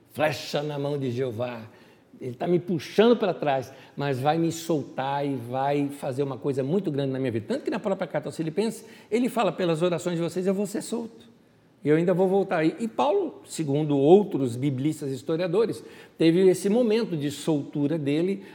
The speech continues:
onde ele vai e faz tantas outras coisas, outras viagens e outros momentos da sua história, que nós vamos estudar nas nossas aulas do Didaquê,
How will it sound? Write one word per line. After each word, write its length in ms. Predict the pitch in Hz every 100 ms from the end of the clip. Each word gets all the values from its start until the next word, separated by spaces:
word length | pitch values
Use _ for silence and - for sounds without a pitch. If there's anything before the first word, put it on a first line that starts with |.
| -
onde 400 | - 165 165 156
ele 180 | 160 156
vai 380 | 139 123 131 151
e 60 | 139
faz 340 | 143 127 -
tantas 420 | - 220 208 135
outras 300 | 143 135 110
coisas, 320 | - 127 120
outras 320 | 127 175 165 131
viagens 580 | 127 113 123 127 120
e 60 | 117
outros 280 | 139 147 139
momentos 520 | 135 113 120 123 - - - -
da 140 | 135
sua 140 | -
história, 360 | 117 - 135 139 - -
que 100 | 196
nós 160 | 190 143
vamos 160 | 143
estudar 340 | 120 - 117 127
nas 160 | 156
nossas 320 | 127 135 143
aulas 220 | 120 127 127
do 80 |
Didaquê, 560 | 131 127 151 185 131 123